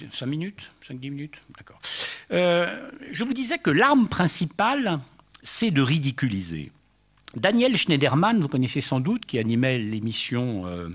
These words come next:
Arrêt sur image, il dit les choses très clairement. Il dit la chose suivante. « En s'achetant les services de Barthès, le revoilà, le groupe T F un a construit une mécanique implacable et totalitaire. »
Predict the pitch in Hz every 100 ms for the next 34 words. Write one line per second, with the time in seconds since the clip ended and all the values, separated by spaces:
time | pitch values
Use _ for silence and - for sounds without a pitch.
0 | 95 107 113 120 - 90 92 139 220 180
1 | 107 104 _ - 139 151 240 180 - 233
2 | 226 - 185 131 98 95 90 123 190 -
3 | - 131 - 101 143 214 269 - - -
4 | - - - 165 - 262 - - 202 156
5 | - 143 135 123 90 156 - - 175 220
6 | 311 - 123 117 _ _ - - 85 90
7 | 151 190 226 - - - - - 180 180
8 | 175 226 - 190 151 - - 240 277 -
9 | 139 - 208 185 - - 247 262 285 -
10 | 156 156 180 185 180 196 220 - - 262
11 | 262 190 170 - 196 196 170 143 156 -
12 | 139 120 87 78 -